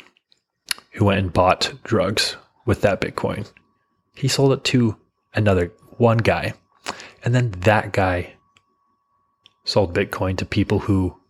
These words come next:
he knew were gonna use that Bitcoin to buy drugs. If you watch movies, if you watch shows, you know most drug deals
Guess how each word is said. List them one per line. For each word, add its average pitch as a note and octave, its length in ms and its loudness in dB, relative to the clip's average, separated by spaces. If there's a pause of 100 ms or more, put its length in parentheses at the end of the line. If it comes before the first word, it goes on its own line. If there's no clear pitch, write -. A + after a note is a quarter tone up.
(180)
he - 260 0
knew A2 500 4 (2500)
were G#2 140 2
gonna F#2 140 4
use F2+ 200 4
that F#2 160 4
Bitcoin F#2+ 340 0
to F#2 60 -4
buy F#2+ 140 0
drugs. - 440 -4 (3500)
If - 100 -6
you F#3 60 6
watch E3 200 4
movies, A#2+ 500 6
if G#2 80 -2
you A#2+ 80 6
watch A2 160 4
shows, A2 600 4 (720)
you A2+ 160 -4
know A2 420 0 (280)
most G#2 640 0
drug G2 400 2
deals F#2 600 2